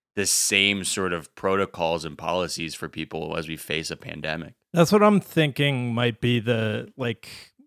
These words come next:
Speaker 2: the outcome of, of this is that that just gets torn to the ground because it's, it's really being exposed as completely fucked and, uh, unprepared for anything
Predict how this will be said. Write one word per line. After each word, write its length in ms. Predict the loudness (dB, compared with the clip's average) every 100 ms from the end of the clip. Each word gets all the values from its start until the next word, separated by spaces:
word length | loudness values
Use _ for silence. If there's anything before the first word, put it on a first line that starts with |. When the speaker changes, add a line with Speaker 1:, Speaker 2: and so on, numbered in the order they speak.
| _
Speaker 2:
the 260 | -2 0 2
outcome 800 | 0 0 -4 -4 -2 -2 -4 -4
of, 340 | 0 2 2 -4
of 360 | 4 4 6
this 320 | 4 4 4 0
is 280 | -2 -2 -2
that 320 | -2 -2 0
that 300 | 0 0 -4
just 220 | -6 -2
gets 280 | -4 -4 -10
torn 340 | -6 -4 -2
to 60 | -2
the 80 | -4
ground 360 | -2 -4 -4 -6
because 360 | -6 -6 -6
it's, 420 | -6 -8 -10 -12 -14 _ _ _
it's 320 | -2 -2 2
really 300 | 10 10 10 8
being 300 | 6 4 2
exposed 720 | -2 -6 -2 0 0 -2 -4
as 180 | -6 -4
completely 800 | -6 -6 0 0 0 -2 -2 -2 -8 _
fucked 600 | -18 0 0 0 -10 -12 -6
and, 460 | -2 0 0 -2 -6 _ _ _ -8
uh, 460 | -4 -4 -4 -6 -6
unprepared 720 | -4 -4 -2 -4 -2 -2 -2
for 320 | -2 -2 -2 -4
anything 720 | -4 -2 -2 -2 -2 -2